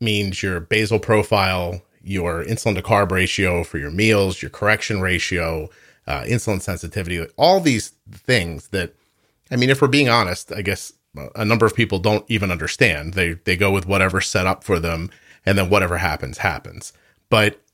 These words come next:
on this automated system, I, I think the easiest way to consider this is that if your settings aren't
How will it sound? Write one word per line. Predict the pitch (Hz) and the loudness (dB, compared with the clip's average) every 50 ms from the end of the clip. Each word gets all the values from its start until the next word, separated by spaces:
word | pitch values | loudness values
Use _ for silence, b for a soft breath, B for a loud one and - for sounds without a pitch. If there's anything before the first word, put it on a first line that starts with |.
| _ _ - | _ _ 0
on | 135 151 175 | 2 2 4
this | 185 - - - | 2 2 2 4
automated | 123 131 127 117 107 101 101 90 87 82 | 4 4 4 4 4 2 2 0 0 -4
system, | - - 113 101 - - 98 78 73 69 - _ _ _ _ _ _ _ _ _ _ - - - - | -4 -2 -2 -2 -2 -4 -8 -8 -8 -10 -16 _ _ _ _ _ _ _ _ _ _ -20 -16 -6 -2
I, | 110 113 117 - - | -2 -2 -2 -2 -2
I | 123 | -4
think | 120 - 175 190 - - | -2 -2 -4 -4 -2 0
the | 165 113 | 0 0
easiest | 113 120 123 123 113 - - | 0 0 0 -2 -2 0 2
way | 110 104 | 0 0
to | 92 85 | 0 0
consider | - 101 92 - - 110 95 87 | -4 -6 -4 0 0 0 2 0
this | 85 85 80 - - | 0 -2 -4 -6 -6
is | 85 - | -8 -6
that | - 92 107 | -4 -2 -2
if | 104 - - | -2 -2 -2
your | 196 220 | -4 -4
settings | - - - - 120 117 107 95 82 80 73 - - _ _ _ | -4 -2 0 2 2 2 2 0 -2 -4 -10 -12 -16 _ _ _
aren't | 104 104 101 95 92 | -2 -2 0 -2 -2